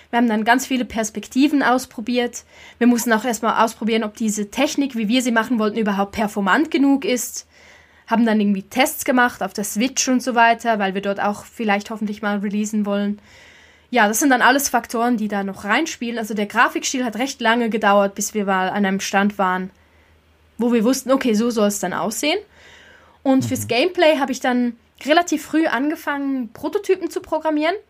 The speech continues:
Speaker 1: Ich muss sagen, ich hatte dann schon relativ lange nicht mehr programmiert,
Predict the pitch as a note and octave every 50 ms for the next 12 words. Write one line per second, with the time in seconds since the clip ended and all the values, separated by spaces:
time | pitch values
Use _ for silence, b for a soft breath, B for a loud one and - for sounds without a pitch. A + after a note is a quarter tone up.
0 | b b b b b b b b b C4+ C#4 C#4+ - C#4 C4 C#4+ E4 E4 D4+ -
1 | C#4+ A#3+ C4 A#3+ A#3 A#3 - A#3+ A3+ A3 B3+ C4 C4 B3+ A#3+ G#3 - G3+ G3+ G3+
2 | F#3+ A#3 D#4 E4+ F#4 D#4+ C4+ C4 - - B3 A3 - - B3+ A3 - G3 F#3 G3
3 | G3 A#3+ E4 A4+ - - - - -